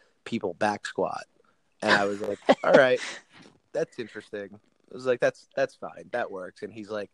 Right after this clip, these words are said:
Speaker 1: "I don't know how you went so heavy all summer." He's like, 'cause I, I was, I wasn't even close. Like, nobody else,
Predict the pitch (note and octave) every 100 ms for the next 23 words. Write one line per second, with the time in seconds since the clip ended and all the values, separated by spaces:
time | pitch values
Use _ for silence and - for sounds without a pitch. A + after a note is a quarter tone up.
0 | _ _ _ - B2+ B2+ A#2+ A2+ B2 A#2
1 | A2+ A2+ A#2 G#2 A#2+ G#2 B2 G#2+ G2+ F#2
2 | F#2 G#2+ F#2+ G2 F#2+ _ _ _ - G2
3 | G2+ F#2+ - - - B2 B2+ A#2+ A#2 A#2
4 | A2 - G#2 G2+ F#2 E2 - _ _ _
5 | - B2 B2+ B2 B2+ A2+ G#2 F2+ - F#2+
6 | - - F#2 F2 G#2+ G2 G2 F#2+ F2+ -